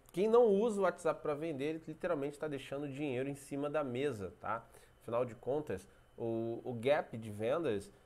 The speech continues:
ele tá exatamente no cliente sair de casa e vir até a sua unidade fazer a inscrição, fazer a matrícula, tá? E o que que é um gap? Gap é exatamente a quebra de continuidade, tá? O significado da palavra gap, tá, em inglês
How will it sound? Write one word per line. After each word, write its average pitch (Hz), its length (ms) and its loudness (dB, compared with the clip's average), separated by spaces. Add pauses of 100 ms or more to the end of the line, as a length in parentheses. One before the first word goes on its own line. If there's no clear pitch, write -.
(160)
ele 123 220 -2
tá 135 240 4
exatamente 147 680 0
no 131 400 2 (100)
cliente 131 320 -2
sair 131 260 0
de 160 120 -8
casa 156 480 2
e 147 260 -2 (240)
vir 123 240 0
até 131 220 0
a 123 60 0
sua 127 240 -6
unidade 117 500 -2
fazer 113 320 -2
a 113 60 -2
inscrição, 117 500 -8
fazer 113 240 -4
a 117 40 -4
matrícula, 104 540 -8 (540)
tá? 113 240 4
E 139 60 -4
o - 20 -8
que 151 120 -8
que 165 120 -2
é - 20 4
um 156 140 2
gap? 131 320 2
Gap 135 500 2 (220)
é 120 340 4
exatamente 131 680 0
a 131 40 0
quebra 139 400 0
de 131 140 -10
continuidade, 131 960 -2
tá? 104 320 -2 (260)
O 98 60 -8
significado 127 720 -4
da 131 100 0
palavra 107 440 0
gap, 120 360 0 (520)
tá, 107 240 2
em 110 200 -2
inglês 113 460 -2